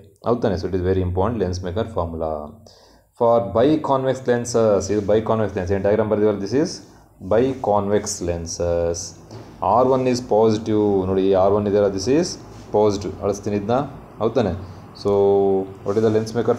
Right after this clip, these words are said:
formula? One by F is equal to, ಹೌದಾ? ಎನ್ ಟು ಒನ್ ಮೈನಸ್ ಒನ್ into one by R one minus one by R two. Very famous. ಹಾಗಾದ್ರೆ ಮತ್ತೆ if the surrounding medium is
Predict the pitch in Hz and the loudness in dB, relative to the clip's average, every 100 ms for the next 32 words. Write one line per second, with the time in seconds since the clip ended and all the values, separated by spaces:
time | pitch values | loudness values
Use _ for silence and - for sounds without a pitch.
0 | 117 120 131 160 - - - - - - | 0 2 0 -2 -10 -20 -20 -20 -20 -20
1 | - - - - 98 107 117 143 165 - | -20 -20 -18 -4 -2 0 2 2 0 -8
2 | - - - - - - 127 139 - 104 | -20 -20 -20 -20 -18 0 0 0 -8 -8
3 | 95 90 90 104 110 98 90 85 82 90 | -8 -8 -4 2 2 0 -4 -4 -2 0
4 | 113 127 147 - - - - 110 120 120 | 2 2 0 -10 -20 -16 -4 -2 -2 -4
5 | 123 123 101 101 101 98 92 110 123 120 | -8 -8 -6 -4 -4 -2 -2 -2 -4 -10
6 | 87 87 87 87 87 98 110 117 101 87 | -8 -8 -6 -8 -8 -4 -4 -4 -6 -6
7 | 85 92 82 82 80 85 90 _ _ _ | -8 -10 -8 -8 -10 -14 -20 _ _ _
8 | 98 107 107 92 87 85 90 101 101 101 | -2 -2 -2 -2 -2 -4 -8 -4 -2 0
9 | 92 104 101 87 82 85 87 101 113 - | 0 0 -2 -6 -8 -8 -6 -6 -8 -8
10 | 82 85 104 147 185 - _ _ 85 82 | -8 -2 0 0 -2 -14 _ _ -6 -4
11 | 82 - 82 82 92 92 90 85 78 - | -4 -6 -6 -2 -2 -2 -2 -6 -8 -14
12 | - _ _ _ _ _ _ _ _ - | -20 _ _ _ _ _ _ _ _ -20
13 | - 92 104 101 101 98 104 104 107 110 | -8 -2 0 0 -4 0 0 2 0 -2
14 | 110 107 107 98 | -2 -2 -2 0